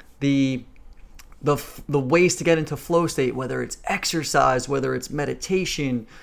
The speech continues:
whether it's breath work, all that stuff just allows us to think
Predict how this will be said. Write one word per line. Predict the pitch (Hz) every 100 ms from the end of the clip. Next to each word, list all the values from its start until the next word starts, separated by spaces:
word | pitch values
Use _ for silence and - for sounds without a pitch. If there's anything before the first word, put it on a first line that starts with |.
| -
whether | - 135 127
it's | 123
breath | - - 202 -
work, | 139 131 123 - - - -
all | 156 190
that | 214 -
stuff | - 185 175 170 -
just | - 147 143 - - - - -
allows | 160 147 143 160 190 160
us | 180 170
to | - - 139 123
think | - - 165 170 160 -